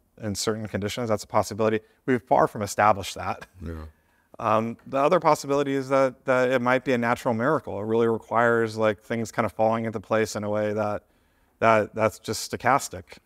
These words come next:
Speaker 2: Yeah.
Speaker 1: and, and in a surprising way. And, and that's why we haven't found it anymore. That's another possibility too.
Speaker 2: Yeah, and, and that, and you're, and you're, you're defi-, you're using that as li-,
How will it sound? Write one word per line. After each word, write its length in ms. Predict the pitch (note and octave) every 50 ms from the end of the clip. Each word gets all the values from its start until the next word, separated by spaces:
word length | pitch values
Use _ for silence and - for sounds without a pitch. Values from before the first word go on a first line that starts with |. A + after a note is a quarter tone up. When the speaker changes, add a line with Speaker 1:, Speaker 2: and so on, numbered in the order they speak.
| _ -
Speaker 2:
Yeah. 180 | A2 G#2 G2+ F#2+
Speaker 1:
and, 180 | F2+ F#2 G2 G2
and 560 | G2+ G2 - - G#2 G#2 G#2 G#2 G#2 G#2+ G#2+ -
in 140 | A2+ G#2+
a 80 | G#2+ G#2
surprising 600 | - - G#2 - - G#2+ A2 A2 G#2+ A#2+ A2 G#2
way. 500 | G2+ A2 A#2+ A#2+ A#2 A2 G#2+ G#2+ A2 - -
And, 500 | G2+ G2+ G2+ G2 G2 G2 G2 G2+ G2+ - _ _ _ _ _ _ _ _ _ _ _ - -
and 120 | A2 G#2+
that's 180 | A2+ A2 - -
why 380 | G#2 G#2+ A2+ A2+ A2 A2 A2+
we 140 | A2 A2 G#2+
haven't 260 | A2 A2 A2 A2 A2
found 260 | G#2 - C3 E3+ D#3
it 40 | G#2
anymore. 260 | F#2+ F2 E2+ E2 D#2+ - -
That's 160 | - A2+ - -
another 220 | A#2+ A#2 A2+ A2+
possibility 480 | A#2+ A#2 A2 A2+ A#2 A#2+ A#2+ A2+ A2+ G#2
too. 240 | - F3 B2 - G#2+ -
Speaker 2:
Yeah, 180 | G#2+ G2+ D2+ -
and, 220 | - G#2+ G#2 G2 - -
and 160 | G#2+ G#2+ G#2+
that, 180 | G#2+ G#2+ G#2
and 140 | G#2+ G#2 A2
you're, 100 | A2+ A#2 - -
and 140 | G2+ G#2+ G#2+
you're, 260 | A2 A2 G#2+ F#2+ D#2+ - - - _ _ _ - - - - - -
you're 300 | G2 F#2 G2+ G2 F#2+ F#2+
defi-, 320 | F2+ D#2+ F#2 F2 - - - - -
you're 240 | F#2+ F#2+ G#2 G#2+
using 260 | G#2+ G#2+ G2+ F2 F#2 F#2
that 180 | F2+ F2 E2
as 120 | E2+ E2 F2
li-, 140 | F2+ F#2+